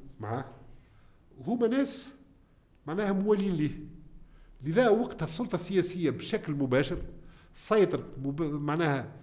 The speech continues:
سيطرة واضحة على التبادل التجاري، وكان هذاك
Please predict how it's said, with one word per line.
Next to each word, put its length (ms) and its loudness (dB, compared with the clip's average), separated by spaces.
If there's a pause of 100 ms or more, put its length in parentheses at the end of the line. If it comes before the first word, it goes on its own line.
(220)
سيطرة 680 0
واضحة 420 4 (240)
على 220 2
التبادل 480 0
التجاري، 460 -2 (160)
وكان 280 0
هذاك 520 0